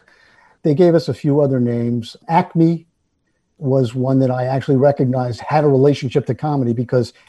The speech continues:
Acme was the corporation that Roadrunner bought all his dynamite and other contraptions from. But that was their big idea. And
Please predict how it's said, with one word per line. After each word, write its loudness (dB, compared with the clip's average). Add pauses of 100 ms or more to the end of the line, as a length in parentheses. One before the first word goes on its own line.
Acme 0
was -2
the -2
corporation 0
that -6
Roadrunner 2 (320)
bought 2
all 0
his -4 (140)
dynamite 2
and -2
other 0
contraptions -8
from. -20 (640)
But -2
that 2
was 0
their -2
big -4
idea. -10 (460)
And 2